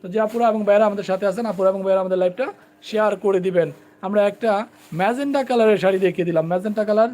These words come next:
এই যে ম্যাজেন্টা কালার আপনি শাড়ি দেখতেছেন, এই ম্যাজেন্টা কালার শাড়িটার মূল্য দুই হাজার ছয়শো টাকা। ষাট কাউন্ট সুতার তৈরি, নয় হাত আপনি জমিনে কাজ পাবেন, বাকি তিন হাত আপনার ফাঁকা থাকবে। একেবারে প্রথম অবস্থায় আপনি একটু ঘন পাবেন, পরের অবস্থায় একটু ফাঁকা পাবেন, মানে অল্প কাজ পাবেন। শাড়িগুলো এরকমই হয়।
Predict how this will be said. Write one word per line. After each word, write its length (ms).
এই 80
যে 100
ম্যাজেন্টা 380
কালার 220
আপনি 200
শাড়ি 140
দেখতেছেন, 340
এই 80
ম্যাজেন্টা 460
কালার 220
শাড়িটার 340
মূল্য 240
দুই 160
হাজার 180
ছয়শো 300
টাকা। 200
ষাট 220
কাউন্ট 200
সুতার 260
তৈরি, 200
নয় 140
হাত 140
আপনি 180
জমিনে 300
কাজ 220
পাবেন, 280
বাকি 220
তিন 140
হাত 120
আপনার 240
ফাঁকা 260
থাকবে। 300
একেবারে 440
প্রথম 260
অবস্থায় 300
আপনি 200
একটু 200
ঘন 220
পাবেন, 260
পরের 160
অবস্থায় 320
একটু 120
ফাঁকা 260
পাবেন, 320
মানে 220
অল্প 260
কাজ 260
পাবেন। 280
শাড়িগুলো 320
এরকমই 420
হয়। 240